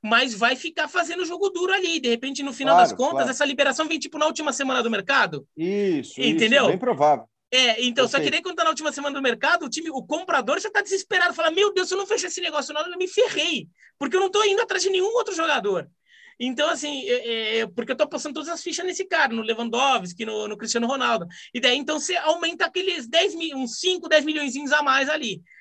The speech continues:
Speaker 1: né? Então, talvez faça jogo duro que atrapalhe os planos do Chelsea, mesmo que eventualmente levasse.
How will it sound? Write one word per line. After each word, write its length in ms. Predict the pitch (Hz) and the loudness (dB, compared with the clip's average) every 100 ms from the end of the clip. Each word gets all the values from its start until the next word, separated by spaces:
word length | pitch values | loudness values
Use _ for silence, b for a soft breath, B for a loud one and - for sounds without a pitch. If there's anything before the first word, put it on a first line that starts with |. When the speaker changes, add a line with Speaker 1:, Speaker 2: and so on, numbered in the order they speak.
| b 226 | b -2
Speaker 1:
né? 80 | 233 | 0
Então, 220 | 233 269 | 0 0
talvez 260 | 285 285 | 0 -2
faça 220 | 311 269 247 | -2 -2 -2
jogo 240 | 254 220 | -2 -4
duro 240 | 202 277 | -4 -4
que 80 | - | -6
atrapalhe 440 | 302 370 381 - 403 | -4 -4 2 2 0
os 60 | |
planos 400 | - 302 285 226 | -4 -2 0 -2
do 100 | 214 - | -6 -4
Chelsea, 400 | 196 165 156 180 | -4 -4 -6 -4
mesmo 240 | 190 247 | -4 -6
que 100 | 285 | -8
eventualmente 460 | 262 240 233 226 285 | -6 -6 -8 -10 -10
levasse. 480 | 294 208 160 - | -6 -6 -6 -12